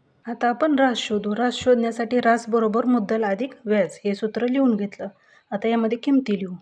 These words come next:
मुद्दल आहे एकोणीस हजार दोनशे अधिक व्याज आहे दोन हजार चारशे. आता यांची बेरीज करू. एकोणीस हजार दोनशे अधिक दोन हजार चारशे यांची बेरीज येते एकवीस हजार सहाशे रुपये.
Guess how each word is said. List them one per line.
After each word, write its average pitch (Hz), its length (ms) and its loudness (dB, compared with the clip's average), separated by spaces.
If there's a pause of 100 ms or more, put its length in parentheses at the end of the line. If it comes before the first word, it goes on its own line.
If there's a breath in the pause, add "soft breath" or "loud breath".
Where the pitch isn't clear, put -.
(580)
मुद्दल 247 340 0
आहे 233 200 2
एकोणीस 233 540 -2
हजार 214 240 0
दोनशे 226 480 -2 (380 loud breath)
अधिक 214 320 -4
व्याज 220 260 0
आहे 214 240 0 (180)
दोन 214 220 2
हजार 202 220 -4 (240)
चारशे. 202 400 -2 (380 soft breath)
आता 214 160 -4
यांची 220 280 2
बेरीज 233 340 2
करू. 202 260 -10 (340)
एकोणीस 247 460 0
हजार 233 260 2
दोनशे 233 460 0
अधिक 214 360 -2
दोन 226 200 2
हजार 214 320 0
चारशे 202 500 -2 (340 soft breath)
यांची 214 260 -2
बेरीज 220 320 0
येते 226 300 -6
एकवीस 226 380 -2
हजार 214 260 -2 (160)
सहाशे 214 400 -2
रुपये. 185 280 -6